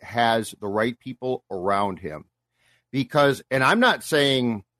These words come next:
I'm not saying, um, Kwesi. I am saying if you are going to come from a place of, "I want opinions here," honest discussion, back and forth, what you have to, to have is, A, smart people, 'cause,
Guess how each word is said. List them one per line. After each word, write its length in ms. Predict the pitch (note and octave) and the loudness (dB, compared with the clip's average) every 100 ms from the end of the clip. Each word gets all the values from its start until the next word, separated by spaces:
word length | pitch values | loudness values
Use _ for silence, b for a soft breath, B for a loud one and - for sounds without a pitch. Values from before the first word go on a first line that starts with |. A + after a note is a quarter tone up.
| _ - | _ -6
I'm 200 | B2 F3 | -4 0
not 240 | F3+ C#3+ | 0 -2
saying, 600 | - B2+ A#2 A2 G#2 G2 F#2+ _ _ _ _ - | -2 0 0 -2 -4 -6 -10 _ _ _ _ -6
um, 300 | G2+ F#2+ F2 | -2 -2 -4
Kwesi. 500 | - B2+ E3+ F#2+ - _ _ | -6 -4 -4 -6 -18 _ _
I 240 | G#2+ C#3+ | 0 2
am 160 | E3 D3 | 2 -2
saying 600 | - C3+ B2+ B2 A#2 G#2+ - | -4 -4 -2 -2 -4 -8 -12
if 160 | A#2 | -12
you 220 | A2 C#3 F3 | -8 -2 -2
are 40 | |
going 280 | C#3+ D3+ C#3 | 0 -2 -4
to 80 | C3 | -8
come 260 | - C3+ | -6 -6
from 180 | B2 B2 | -6 -6
a 60 | G#2+ | -8
place 380 | - A#2 B2 - | -6 -6 -4 -2
of, 340 | A2 G#2 F#2 _ _ | 0 0 -4 _ _
"I 160 | G#2 B2+ | -2 0
want 280 | B2 B2+ G#2 | 0 -2 -2
opinions 460 | - C#3 E3 D3 | -6 -4 -4 -6
here," 320 | F3 D#3+ E3 - _ _ | -6 -6 -6 -10 _ _
honest 380 | A#2 A#2+ B2 - | -2 0 0 -6
discussion, 800 | G2 - - C3+ - E3 D#3+ D#3 - - | -14 -12 -6 -6 -4 -6 -6 -8 -12 -2
back 280 | A#2 A#2 | 0 0
and 160 | A#2 G#2 | -4 -10
forth, 680 | - A#2 B2 D3 D3 E3+ - _ _ _ _ _ _ _ | -8 -4 -2 -2 -4 -10 -14 _ _ _ _ _ _ _
what 260 | A2 C3+ C#3 | 0 0 0
you 120 | C#3 | 0
have 240 | C3 E3 | 2 0
to, 80 | - | -4
to 160 | - B2+ | -10 -4
have 360 | B2+ C3 B2 - | 2 2 0 -8
is, 380 | A#2 A2 G2 E2+ - | -6 -4 -4 -6 -10
A, 380 | A2 A#2 C3+ C#3+ - | -6 -2 -2 -4 -12
smart 640 | - - - G#2+ B2 - | -16 -14 -6 -2 -2 -4
people, 420 | G#2 F2 F#2+ G#2+ _ _ _ | -14 -12 -14 -14 _ _ _
'cause, 180 | B2+ | -6